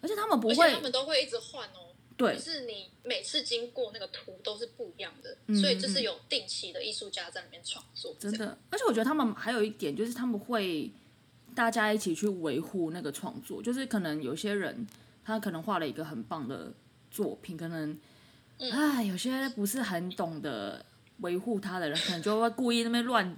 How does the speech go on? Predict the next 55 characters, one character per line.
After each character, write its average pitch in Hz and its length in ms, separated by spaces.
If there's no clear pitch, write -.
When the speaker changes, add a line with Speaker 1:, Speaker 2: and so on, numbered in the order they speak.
Speaker 1:
你 160 160
知 143 60
道 - 180
吗？ 220 80
<laughs> 453 680
我 370 80
就 480 60
觉 466 80
得 453 460
你 370 40
这 453 380
很 285 200
过 349 280
分 320 280
欸， 214 140
到 285 200
底。 185 340
对 285 120
啊， 240 580
我 226 180
就 302 140
觉 294 100
得 220 260
有， 202 280
有 202 100
些 226 140
那 285 160
种 185 420
就 269 120
是 262 160
被 240 220
人 202 100
家 208 160
破 208 280
坏 185 220
的 156 80
那 180 140
种 156 260
艺 214 160
术 214 180
创 175 380
作， 147 300
就 202 100
会 208 140
觉 175 160
得 110 140
非 - 180
常 - 20
可 165 140
惜。 165 40
Speaker 2:
在 - 80
台 - 60
湾 - 20
是 - 40
会， 233 320